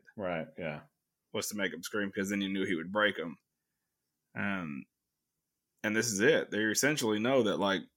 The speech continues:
Speaker 2: well, we're fucked.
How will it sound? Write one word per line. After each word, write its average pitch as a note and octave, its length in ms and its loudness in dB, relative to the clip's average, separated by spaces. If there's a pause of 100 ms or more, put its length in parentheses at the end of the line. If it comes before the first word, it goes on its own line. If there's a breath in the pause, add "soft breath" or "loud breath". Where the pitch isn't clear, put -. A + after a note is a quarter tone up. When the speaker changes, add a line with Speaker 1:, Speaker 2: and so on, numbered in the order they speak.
Speaker 2:
well, A#2+ 320 2 (1400)
we're G#2 100 4
fucked. C#3+ 480 4